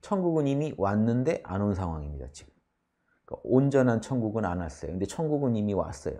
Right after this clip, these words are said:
개나림 폈거든요. 그 예수님의 길을 따라 수많은 또 사도들이 나와서 계속 또 성자들이 나와서 꽃을 피우고 있습니다. 하지만 아직도 보면, 어, 아직도 추워요.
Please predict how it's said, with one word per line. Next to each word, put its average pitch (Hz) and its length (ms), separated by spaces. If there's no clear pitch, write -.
개나림 95 400
폈거든요. - 420
그 160 580
예수님의 143 500
길을 117 300
따라 113 240
수많은 156 580
또 147 280
사도들이 143 840
나와서 101 600
계속 123 680
또 113 100
성자들이 113 560
나와서 85 440
꽃을 143 360
피우고 127 280
있습니다. - 300
하지만 107 440
아직도 104 680
보면, 113 400
어, 78 600
아직도 - 440
추워요. 107 480